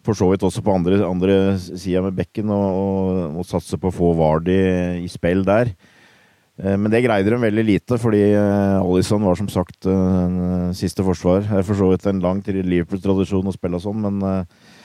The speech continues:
et-, etter hvert så <laughs> ga vel, følte jeg vel egentlig Leicester på en måte ga opp den taktikken der. Eh, og en, en, en liten annen detalj for så vidt da, eh, som, som jeg synes på en måte også understreker en del av det som har skjedd,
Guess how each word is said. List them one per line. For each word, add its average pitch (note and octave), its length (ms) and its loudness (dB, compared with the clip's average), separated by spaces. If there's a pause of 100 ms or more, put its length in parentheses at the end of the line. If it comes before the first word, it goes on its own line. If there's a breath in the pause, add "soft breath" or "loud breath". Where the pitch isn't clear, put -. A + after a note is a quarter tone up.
et-, F2+ 320 -8
etter G2+ 160 -6
hvert G2+ 160 -2
så A#2 140 0
<laughs> B2+ 180 0
ga F#2+ 240 2
vel, G#2 180 0
følte F#2+ 360 -2
jeg F#2+ 80 0
vel F#2+ 100 2
egentlig F2+ 320 -2
Leicester E2+ 340 -6
på G2+ 140 -4
en F#2 80 -2
måte F#2 160 -4
ga F2 160 -2 (240)
opp - 160 -8
den F2+ 180 -4
taktikken F#2 540 -4
der. G2 240 -6
Eh, F#2+ 680 -8 (520 soft breath)
og G2 320 0
en, G2+ 160 -2
en, A2+ 260 -2
en D#3+ 140 2
liten D3 260 0
annen A2+ 300 4
detalj A2+ 560 -2
for B2 160 -8
så B2 220 -8
vidt C3+ 180 -6
da, C3 80 2 (560)
eh, A2+ 80 0
som, A2+ 320 -8
som A2+ 240 -8
jeg G#2+ 80 -4
synes G#2+ 160 -10
på - 160 -18
en G#2+ 80 -8
måte G2 160 -12
også G2+ 300 -4
understreker F#2 680 -10
en F#2 80 -10
del F2 180 -6
av F2+ 100 -6
det F2+ 120 -8
som F2+ 160 -14
har - 80 -20
skjedd, E2+ 240 -12